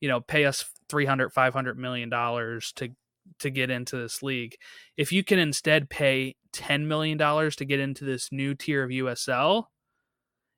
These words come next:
and you have a chance to get promoted to U S L Championship, then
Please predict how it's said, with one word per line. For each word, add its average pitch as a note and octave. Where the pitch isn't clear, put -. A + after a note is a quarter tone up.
and C#3+
you D3
have D3
a C#3+
chance D3+
to D#3
get C#3
promoted C#3+
to F#3+
U G3
S G3+
L G#3+
Championship, G3+
then C#3+